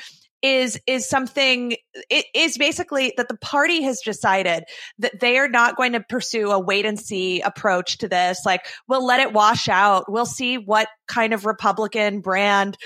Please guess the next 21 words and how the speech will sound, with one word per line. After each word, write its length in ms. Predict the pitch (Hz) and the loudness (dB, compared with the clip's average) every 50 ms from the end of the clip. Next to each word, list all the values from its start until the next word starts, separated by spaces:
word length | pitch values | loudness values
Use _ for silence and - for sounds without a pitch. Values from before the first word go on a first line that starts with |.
| - - - | -18 -12 -4
the 100 | - 226 | -4 -2
voters 420 | 180 208 190 196 214 214 208 202 - | 0 2 2 2 2 0 -2 -2 -2
want. 360 | 190 190 196 196 196 190 - - - - - - | 2 4 4 6 4 4 2 -2 -14 -18 -12 -6
Maybe 400 | 208 220 220 226 233 254 262 254 | 0 0 2 2 2 2 2 2
a, 220 | 247 233 208 208 220 - - | 2 2 0 -4 -6 0 2
uh, 180 | 226 226 220 208 214 | 4 4 4 2 0
maybe 260 | 226 240 247 269 269 | 0 -2 0 0 -2
the 120 | 240 269 | 0 0
Republican 600 | 262 262 254 262 240 226 214 240 233 240 233 214 | 0 0 0 0 0 0 0 0 -2 -2 -4 -2
voters 280 | 202 214 208 226 220 220 | 0 0 0 0 -2 -2
in 120 | 226 214 | -2 0
Wyoming 600 | 208 208 214 214 208 202 208 208 214 214 208 214 - - - - _ - | 2 4 4 4 4 2 2 2 0 -2 -2 -4 -6 -10 -18 -20 _ -8
want 420 | 185 185 196 202 214 226 226 208 - - | 0 4 6 6 6 6 6 2 0 -2
to 100 | - 262 | -4 -4
have 460 | - 220 220 220 214 214 214 214 196 | 0 2 4 6 6 6 6 4 2
a 80 | 214 196 | 0 -2
kind 240 | - - 220 214 208 | 0 -2 -2 0 0
of 80 | 202 | -2
mavericky 960 | 196 196 180 175 180 202 220 202 214 220 214 - 233 220 214 214 214 214 196 | 0 2 4 4 4 4 2 2 0 -2 -2 -2 -4 -6 -4 -2 -4 -2 -2
Republican 760 | 208 202 - - 196 196 202 214 214 - 220 214 214 214 214 202 | -4 -2 0 0 0 0 2 -2 -2 -2 -2 -2 0 -2 -2 -4
like 420 | 190 185 196 196 202 208 202 | -2 0 2 2 2 2 0